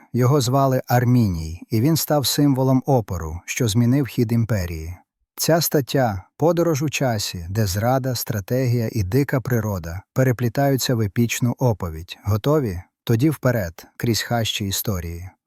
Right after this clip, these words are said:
Народжений близько вісімнадцятого року до нашої ери у племені херусків, одній з багатьох германських племен, що населяли землі за Рейном, Арміній,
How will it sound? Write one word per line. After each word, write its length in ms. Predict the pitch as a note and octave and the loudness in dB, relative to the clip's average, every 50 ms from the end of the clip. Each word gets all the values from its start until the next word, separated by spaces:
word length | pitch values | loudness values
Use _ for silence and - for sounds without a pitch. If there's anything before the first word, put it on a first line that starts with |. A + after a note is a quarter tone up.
| _ - | _ 2
Народжений 580 | C3 C3+ D3+ F#3+ A3+ G#3+ F#3 G3 F#3+ F3+ E3+ C3 | 2 4 6 6 4 4 6 6 6 6 4 4
близько 460 | A2+ B2+ C3 B2 - - - C#3 A#2 | 4 4 4 4 4 2 2 2 4
вісімнадцятого 880 | A#2+ A#2 - - C3 B2+ C3 B2+ A#2+ - - A#2 - A#2+ G#2+ A2+ A2+ | 4 4 4 4 4 4 4 4 2 0 -2 -4 -2 0 0 0 0
року 340 | A2 A#2+ D#3 F3 E3+ - E3 | 0 0 0 -2 -2 -2 -2
до 140 | C3 A#2 A2 | 0 2 2
нашої 480 | A2 A2+ A2+ G#2 - - A2+ G#2+ G#2 - | 2 2 2 0 -2 -2 -2 -2 -2 -2
ери 400 | - C#3+ D#3 E3 E3+ E3+ E3+ E3+ G3 - | -2 -2 0 0 0 -2 -2 -4 -4 -2
у 120 | D3 A#2 | -2 -2
племені 480 | - - B2 A#2 A2 G#2+ G#2+ G#2+ A2 G#2 | 2 2 2 2 4 2 2 2 0 0
херусків, 800 | - - A#2 A2 G#2 G2 - - - - F2+ D#2 D2+ E2 - _ _ _ _ _ - | -2 -2 -2 -2 -2 -2 -2 -4 -4 -4 -6 -6 -6 -12 -16 _ _ _ _ _ 0
одній 340 | C#3 B2 A2+ C#3 D3+ D#3 C#3+ | 0 2 4 4 4 4 4
з 60 | B2 | 2
багатьох 680 | A#2 C#3 C3+ A2+ C3 B2+ - - F3+ F3+ D3+ - - | 2 2 4 4 4 2 0 2 0 0 0 2 2
германських 600 | A#2+ B2 A#2 A2 A#2 A#2 A2+ G#2+ - - A#2 - | 2 2 4 4 2 2 2 0 -2 -4 -6 -8
племен, 560 | - - C3+ A#2+ A2 F#2+ E2+ E2 D#2+ D#2 E2 F2 _ | -4 -2 0 2 2 2 0 -2 -6 -8 -10 -12 _
що 220 | - - - C3+ B2 | -8 -4 0 2 2
населяли 560 | B2 A#2 - - B2+ B2 C3 C3 C3 B2 A2+ | 2 2 2 2 2 2 2 2 2 2 2
землі 520 | G2+ A#2+ C3 C3 C3 C3 B2 B2 A#2 A#2+ - | 2 2 2 4 2 2 2 0 0 -2 -4
за 200 | - G#2+ B2 B2 | -2 0 2 2
Рейном, 520 | B2 C3+ B2 G#2 F#2 E2 D2+ D2 D#2 E2 E2+ _ _ _ _ _ _ _ - | 2 2 0 0 -2 -4 -6 -8 -10 -12 -16 _ _ _ _ _ _ _ 0
Арміній, 800 | C#3+ C3 C3 B2 C3 C3+ C#3 C3 A#2 G#2 F2+ E2 E2 E2+ - | 2 4 4 6 6 6 6 6 4 2 0 -2 -6 -10 -14